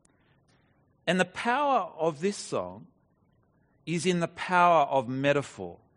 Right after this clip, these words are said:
You know, David, he could have written this. "The Lord is a God who provides for his people. He is a God who shows his people how to live.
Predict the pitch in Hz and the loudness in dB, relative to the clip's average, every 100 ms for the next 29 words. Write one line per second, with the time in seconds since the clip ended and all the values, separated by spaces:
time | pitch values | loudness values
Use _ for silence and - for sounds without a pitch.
0 | _ _ _ _ _ _ _ _ 190 175 | _ _ _ _ _ _ _ _ -2 -2
1 | 139 175 185 156 151 190 147 147 127 135 | 2 4 4 2 0 0 0 0 -2 -2
2 | 117 - - _ _ _ _ _ _ _ | -4 -6 -20 _ _ _ _ _ _ _
3 | _ _ _ - _ _ - 143 160 165 | _ _ _ -20 _ _ -2 6 8 8
4 | 160 - 151 143 127 147 143 135 147 - | 6 2 -4 -4 2 6 6 6 -4 -4
5 | 120 135 135 - 131 131 - 135 120 110 | 6 8 8 4 -6 -6 -6 -4 -4 -4
6 | 117 - _ _ _ _ _ - 165 165 | -6 -8 _ _ _ _ _ 0 2 2
7 | 156 127 143 147 139 117 139 127 147 139 | 0 2 6 8 6 2 -8 -2 0 0
8 | 135 120 143 139 131 131 123 123 139 110 | -4 -6 -6 -4 4 4 4 0 -2 -2
9 | 104 | -6